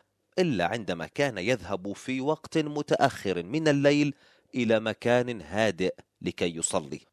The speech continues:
وحتى عندما جاء أخيرا إلى البيت، فإنه لم يتمكن من تجنب الناس. وهناك حق مهم يا أحبائي، فكل معجزة شفاء رأيناها في هذا الأصحاح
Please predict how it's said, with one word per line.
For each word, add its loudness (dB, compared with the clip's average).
وحتى 4
عندما 4
جاء 2
أخيرا -2
إلى 0
البيت، -4
فإنه 0
لم 4
يتمكن 0
من -4
تجنب -2
الناس. -8
وهناك -2
حق -4
مهم -6
يا -2
أحبائي، -8
فكل 0
معجزة -2
شفاء 0
رأيناها 0
في -10
هذا 0
الأصحاح -2